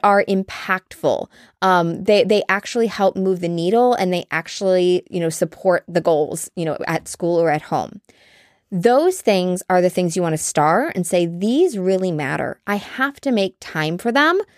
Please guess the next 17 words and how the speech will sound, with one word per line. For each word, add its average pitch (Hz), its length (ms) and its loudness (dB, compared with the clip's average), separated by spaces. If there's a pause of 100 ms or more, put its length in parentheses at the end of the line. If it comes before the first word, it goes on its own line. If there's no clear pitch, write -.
(240)
These 254 540 2
are 190 260 2 (220)
core 220 320 2
priorities. 160 760 0
When 175 100 -2
I'm 170 140 -2
planning 254 320 0
my 240 160 4
week, 202 400 0
I 185 80 -6
need 185 160 0
to 190 60 2
plan 170 360 -8
time 165 300 -6
for 165 140 -6
these 156 260 -4
first, - 680 -2